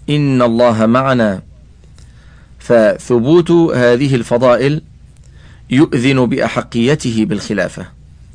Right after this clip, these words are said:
وقوله: "من هما؟" أي من هذين المذكورين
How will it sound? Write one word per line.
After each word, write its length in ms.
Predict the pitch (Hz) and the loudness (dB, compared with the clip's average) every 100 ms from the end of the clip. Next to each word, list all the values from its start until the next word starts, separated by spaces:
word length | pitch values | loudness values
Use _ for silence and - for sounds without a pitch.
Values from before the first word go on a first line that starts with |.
| - - - - - - - - - - | -20 -20 -20 -20 -20 -20 -20 -20 -20 -10
وقوله: 600 | - 107 156 160 120 101 113 - | -4 -2 0 2 0 -2 -8 -4
"من 260 | 120 160 | 0 2
هما؟" 400 | 139 120 127 160 - - - - - - - - - | 2 2 2 0 -4 -16 -20 -20 -20 -20 -20 -10 -2
أي 200 | 151 151 | 0 2
من 160 | 131 | 0
هذين 440 | 117 113 107 147 139 | 2 2 2 0 0
المذكورين 960 | 120 117 113 - 113 113 131 151 139 | 0 0 -2 -4 -2 2 2 0 -4